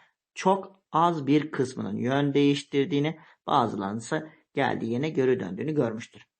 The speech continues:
O zaman büyük ışınların büyük çoğunluğunun karşıya geçtiğini görecek.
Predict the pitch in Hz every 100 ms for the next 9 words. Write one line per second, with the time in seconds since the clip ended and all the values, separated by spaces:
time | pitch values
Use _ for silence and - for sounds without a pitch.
0 | _ _ 123 131 147 131 120 131 151 156
1 | - - _ _ - - 123 113 131 120
2 | 131 123 117 95 107 - 127 123 104 123
3 | 123 123 120 135 -